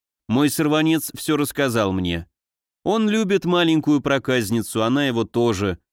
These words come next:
что весьма понятно, если учесть, что не каждый день моя фабрика выпускает в свет такое совершенное изделие,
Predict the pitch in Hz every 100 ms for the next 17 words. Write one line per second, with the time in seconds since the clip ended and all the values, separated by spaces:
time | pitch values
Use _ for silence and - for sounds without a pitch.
0 | _ - - 117 123 - 143 143 151 165
1 | 175 - 123 127 - 131 120 151 151 -
2 | - - _ _ - 156 175 170 214 214
3 | 180 220 175 196 196 208 202 - 180 160
4 | 151 147 135 135 147 - 143 135 - -
5 | 139 147 - 131 143 139 123 127 123 -
6 | 131 127 123 120 123 113 98 135 139 127
7 | 117